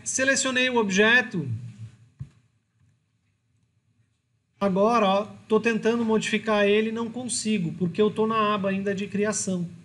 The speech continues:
Mas do lado dessa aba, eu tenho a segunda aba, que é a aba de modificação, ó.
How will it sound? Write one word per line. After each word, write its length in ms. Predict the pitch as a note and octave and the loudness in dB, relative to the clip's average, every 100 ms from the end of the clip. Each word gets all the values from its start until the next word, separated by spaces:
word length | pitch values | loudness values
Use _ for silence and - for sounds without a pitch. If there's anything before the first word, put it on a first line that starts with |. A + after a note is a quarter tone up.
| - | -14
Mas 240 | F#3 G#3 G3+ | -2 0 0
do 140 | A3+ | -2
lado 560 | A#3 A#3 C4 C#4 A#3+ A#3 | -2 0 2 2 0 -2
dessa 360 | G#3+ G#3 - | 0 0 0
aba, 400 | G3 G3+ A3 G3 | 0 2 2 0
eu 100 | F#3+ | -2
tenho 160 | F#3 G3+ | 0 -2
a 20 | |
segunda 460 | F#3+ G3 F#3 G#3+ G3+ | 0 -2 -4 -2 0
aba, 260 | F#3+ G3 | 0 0
que 120 | G3 G3+ | -2 -2
é 20 | |
a 40 | |
aba 120 | G3+ | 0
de 120 | F#3+ F#3+ | -2 -2
modificação, 1300 | G3+ G#3 A3 A3 G3+ - G3 G3 F3+ F#3 F3 D3 C#3 | -2 -2 -2 -4 -6 -8 -4 -2 -2 0 0 -2 -8
ó. 220 | E3 - | -16 -20